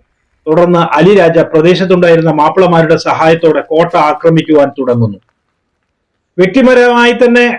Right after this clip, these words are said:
സാമൂതിരി നേരിട്ട് ഹൈദരുമായി സമാധാന ഉടമ്പടിക്കായി ശ്രമിക്കുന്നു. അദ്ദേഹത്തിന്റെ എല്ലാ സ്വത്തുക്കളും സമ്പത്തും നൽകാമെന്ന് വാഗ്ദാനം ചെയ്യുന്നു.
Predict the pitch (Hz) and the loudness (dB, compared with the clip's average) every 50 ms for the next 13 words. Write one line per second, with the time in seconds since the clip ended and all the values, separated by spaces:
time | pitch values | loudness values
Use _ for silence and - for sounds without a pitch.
0 | - _ _ _ - 175 170 175 190 196 196 190 196 202 190 - 151 165 170 180 | -12 _ _ _ -4 -2 0 0 2 2 2 2 2 0 0 -2 0 0 2 2
1 | 196 202 214 214 208 196 156 160 170 180 180 202 196 190 180 175 170 170 170 - | 4 2 2 0 0 0 0 2 0 2 2 2 2 2 2 0 0 -2 -2 -2
2 | 170 151 156 165 170 180 180 190 190 185 165 165 160 165 170 165 165 165 156 156 | -2 0 0 2 2 2 2 0 0 2 2 2 2 2 0 0 0 0 0 0
3 | 156 - 151 131 131 123 127 120 110 - _ _ _ _ _ - 131 135 160 165 | 0 -2 -4 -4 -4 -6 -8 -10 -12 -12 _ _ _ _ _ -12 -4 0 0 0
4 | 165 170 165 165 165 165 160 165 170 170 175 180 180 175 - 175 170 - 180 165 | 0 0 2 2 2 2 2 2 2 2 2 2 0 0 -2 -6 -4 -4 -4 0
5 | 196 180 180 185 185 _ _ _ _ _ _ - 156 156 170 175 190 190 196 196 | 2 0 0 0 -2 _ _ _ _ _ _ -6 -4 -2 0 0 -2 -2 0 0
6 | 190 180 170 165 160 190 185 185 185 180 185 180 156 139 151 156 160 185 180 185 | 2 2 2 2 2 2 0 2 2 2 2 2 2 2 2 0 0 0 0 0
7 | 190 175 - 147 123 117 110 104 | -2 -2 -4 -4 -4 -4 -6 -8